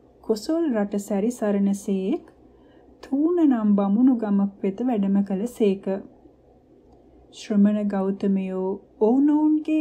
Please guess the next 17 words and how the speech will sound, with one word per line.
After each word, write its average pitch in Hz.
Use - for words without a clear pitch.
ගම 196
සමීපයට 202
පැමිණියහ 208
යන 196
පුවත 190
එහි 208
වෙසෙන 196
බමුණන් 214
අතර 208
පැතිර 214
ගියේය. 190
එහි 339
වෙසෙන 247
බ්‍රාහ්මණයෝ 190
මිත්‍යා 254
දෘෂ්ටිකයෝය, 196
මසුරෝය. 202